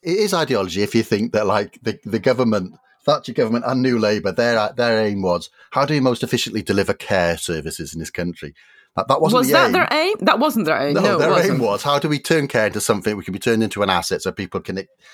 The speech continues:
Speaker 1: can gain profits off it? Because, like, that, that's how power is distributed in this, in this society. So, pe-, you
Speaker 2: Okay,
Speaker 1: know,
Speaker 2: you're right,
Speaker 1: financial
Speaker 2: you're right.
Speaker 1: interests, et cetera, they get their needs addressed.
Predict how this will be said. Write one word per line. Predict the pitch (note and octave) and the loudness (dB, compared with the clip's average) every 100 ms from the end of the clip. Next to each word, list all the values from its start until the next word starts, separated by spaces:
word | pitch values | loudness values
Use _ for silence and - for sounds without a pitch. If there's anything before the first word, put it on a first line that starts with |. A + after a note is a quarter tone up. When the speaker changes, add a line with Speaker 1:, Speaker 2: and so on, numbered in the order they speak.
| _ | _
Speaker 1:
can | A2+ | 0
gain | A2+ A2 | 2 0
profits | - E3 - - G2 | 0 -2 0 0 -2
off | D#2 | -2
it? | D#2 - _ _ _ _ _ | -6 -14 _ _ _ _ _
Because, | C#3+ C3 C#3 - - | -2 2 2 0 -2
like, | B2+ C3+ G#2+ | 0 0 0
that, | C#3+ A2+ | -2 0
that's | C#3 A2+ | -2 0
how | - | -2
power | A2 - A#2+ A#2 | -4 -2 2 0
is | |
distributed | - - - C#3 - | -2 -8 -6 -6 -2
in | F#2 | -4
this, | E2 D#2+ - | -4 -8 -10
in | - | -12
this | D#2 | -10
society. | E2 - E2 D#2 - | -6 -2 0 -2 -8
So, | E2+ F2 | -8 -6
pe-, | - | -4
you | A#2+ | -4
Speaker 2:
Okay, | C#3 | 0
Speaker 1:
know, | F#2 | 0
Speaker 2:
you're | - | 2
right, | G#2 | 2
Speaker 1:
financial | A2+ A#2 A2+ | 2 0 -2
Speaker 2:
you're | |
right. | G#2+ | 0
Speaker 1:
interests, | G#2+ A2+ | 0 -2
et | - | -2
cetera, | A#2 - A2+ | -2 -2 -2
they | B2+ C#3 | 0 0
get | C3 A#2 | -2 0
their | A#2+ | 0
needs | C3 D#3 A#2+ - - - _ | 2 0 -4 -8 -10 -20 _
addressed. | - F2 F#2 D2+ - - | -10 -2 0 0 -4 -12